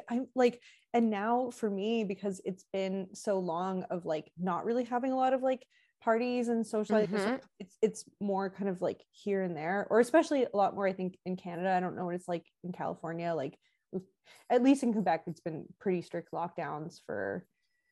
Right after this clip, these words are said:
Speaker 2: Yeah.
Speaker 1: a very long time, and things are starting to open back up kind of in the last year.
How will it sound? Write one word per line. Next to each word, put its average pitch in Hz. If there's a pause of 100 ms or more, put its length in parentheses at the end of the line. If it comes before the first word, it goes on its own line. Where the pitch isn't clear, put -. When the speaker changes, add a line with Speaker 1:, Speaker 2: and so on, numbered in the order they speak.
(300)
Speaker 2:
Yeah. 180
Speaker 1:
a -
very 220
long 202
time, 196
and 175
things 220
are 214
starting 175
to -
open 180
back 165
up - (220)
kind 196
of 226
in 233
the 233
last 226
year. 240